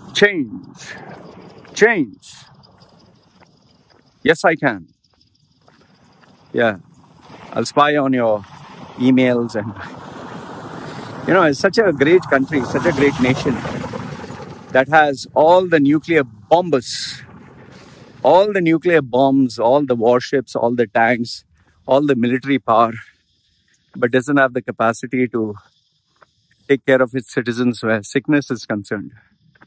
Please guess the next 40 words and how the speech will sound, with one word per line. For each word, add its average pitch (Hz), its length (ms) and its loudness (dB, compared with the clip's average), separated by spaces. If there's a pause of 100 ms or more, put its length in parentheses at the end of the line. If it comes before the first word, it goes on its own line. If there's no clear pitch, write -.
(640)
So 170 200 2
today 185 340 4
I - 20 6
thought 151 240 2
I 139 80 4
would 131 120 0
speak 147 260 -4
to 147 60 -4
you 131 120 4
on 120 160 0
the 110 100 -4
land 185 640 0
of 151 140 0
the 156 80 -4
free. 107 420 -8 (840)
In, 127 160 4
like 123 240 0
Indians 123 340 0
say, 113 100 -4
land 160 360 0
of 131 140 -2
the 117 100 -10
free. 113 280 -12 (920)
For 113 120 -4
those 110 480 -2 (100)
Western 123 380 -2
expats 120 480 -4
who 123 80 -6
don't 123 160 0
know 131 100 0
what 120 160 -4
is 120 100 -6
land, 170 360 0 (520)
please 117 300 -4
refer 107 540 -2
some 107 240 -6
Indian 127 340 2
guy 123 220 2
to 113 140 -2
ask 107 200 -4